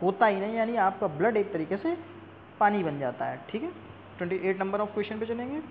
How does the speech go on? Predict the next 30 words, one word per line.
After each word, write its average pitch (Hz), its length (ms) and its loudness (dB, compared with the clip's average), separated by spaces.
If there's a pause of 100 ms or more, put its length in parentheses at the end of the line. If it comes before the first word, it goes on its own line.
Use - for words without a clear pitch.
(380)
Condition 226 540 4
where 226 300 8
increase 240 480 0
in 233 160 0
number 226 240 2
of 240 140 6 (180)
platelets 226 640 4
known 208 160 4
as, 151 180 0 (640)
कह 262 160 6
रहा 240 160 8
है 233 80 6
कि 269 200 0 (160)
ऐसी 220 280 2 (300)
उस 254 160 -2
condition 240 440 0
को 269 80 0
क्या 262 280 6
कहेंगे 208 300 2
body 156 240 4
में 160 260 -4 (260)
जब 262 260 4
platelets 233 500 6
की 277 120 -4
संख्या 240 640 2 (220)
abnormal 240 500 8
तरीके 202 280 4
से 196 120 2
बढ़ 156 180 2
जाए, 127 280 -2